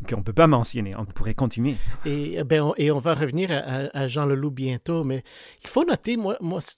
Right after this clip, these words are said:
Speaker 2: que j'ai trouvé intéressant, c'est qu'à ce temps-là, Lhasa ne faisait pas vraiment partie de, de la scène.
Speaker 1: Ah.
Speaker 2: Il y avait une belle scène, mais elle n'était pas entrée encore.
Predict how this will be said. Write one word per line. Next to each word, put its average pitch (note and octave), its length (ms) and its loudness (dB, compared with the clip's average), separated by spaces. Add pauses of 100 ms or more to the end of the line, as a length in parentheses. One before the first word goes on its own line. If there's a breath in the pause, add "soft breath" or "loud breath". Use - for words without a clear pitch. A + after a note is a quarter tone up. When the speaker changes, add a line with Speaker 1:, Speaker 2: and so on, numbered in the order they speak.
(120)
Speaker 2:
que D#3 100 -2
j'ai C#3+ 140 -4
trouvé D#3+ 220 -4
intéressant, D#3 440 -2
c'est - 180 -8
qu'à F3 160 -4
ce - 160 -6
temps-là, G#3 560 0
Lhasa F#3+ 420 -2 (100)
ne A3+ 60 2
faisait F#3+ 380 -2
pas - 180 -4
vraiment G#3 300 -4
partie - 600 -6
de, D3+ 160 -2
de C#3 200 -4
la C#3+ 200 0
scène. D#3 520 -6 (160)
Speaker 1:
Ah. F#3 180 0
Speaker 2:
Il C3+ 60 -2
y C#3 40 2
avait B2+ 240 4
une A3+ 120 4
belle D#3 220 2
scène, A2+ 420 -6
mais B2 200 -8
elle D#3 380 -2
n'était C#3 200 -4
pas D#3 200 -6
entrée D3 400 -8
encore. A#2+ 560 -10